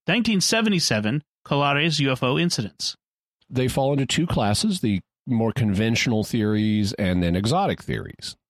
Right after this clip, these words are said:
Speaker 2: Uh, conventional theories include hysteria, hoax, disease, and specifically malaria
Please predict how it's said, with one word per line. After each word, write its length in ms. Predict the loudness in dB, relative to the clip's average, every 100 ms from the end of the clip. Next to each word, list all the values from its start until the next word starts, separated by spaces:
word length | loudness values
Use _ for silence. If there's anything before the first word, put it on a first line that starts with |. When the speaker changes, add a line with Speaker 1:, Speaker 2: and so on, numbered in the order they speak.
| _
Speaker 2:
Uh, 160 | -2 -2
conventional 640 | 0 0 2 0 0 0 0
theories 560 | 0 2 2 0 0
include 800 | 0 0 0 0 2 2 0 -4 -12 -6
hysteria, 880 | -4 -2 -2 0 0 0 0 -2 -6 _ _ _ _ _ _ _
hoax, 720 | -4 0 0 0 -2 -4 -4 -4 _ _ _ _ _ _ -20 -4
disease, 880 | 0 2 2 2 2 2 2 2 0
and 160 | 0
specifically 600 | 0 -2 0 0 0 0
malaria 720 | 2 2 2 2 0 0 -2